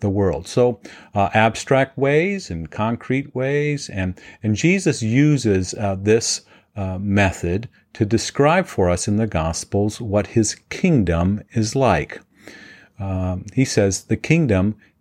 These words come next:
uh, is like a landowner who went out early in the morning to hire men to work in his vineyard." Now, this vineyard imagery is used all throughout the scriptures. And in a vineyard, you have, uh, you know, the vine,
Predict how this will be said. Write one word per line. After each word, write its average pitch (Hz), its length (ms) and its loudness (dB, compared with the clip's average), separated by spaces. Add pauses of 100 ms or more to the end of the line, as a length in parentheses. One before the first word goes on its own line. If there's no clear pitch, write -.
uh, 104 300 -2
is 110 240 0
like 85 540 -2 (160)
a 104 100 0
landowner 107 840 0 (540)
who 135 120 0
went 127 220 4
out 127 220 2
early 196 340 4
in 180 100 4
the 170 80 6
morning 98 420 4
to 98 120 -4
hire 104 340 0
men 92 360 2
to 110 120 -6
work 82 480 -4
in 90 220 -8
his 85 340 -8
vineyard." 98 640 -4 (720)
Now, 131 140 4
this 120 200 2
vineyard 143 500 4
imagery 98 500 0
is 95 140 -2
used 104 280 0
all 117 200 -4
throughout 92 460 -4
the 90 80 -14
scriptures. - 680 -10 (800)
And 120 140 0
in 139 120 4
a 143 60 4
vineyard, 107 400 2
you 107 140 2
have, 95 500 0 (400)
uh, 101 240 0
you 117 80 0
know, 107 80 2
the 110 120 2
vine, 113 560 2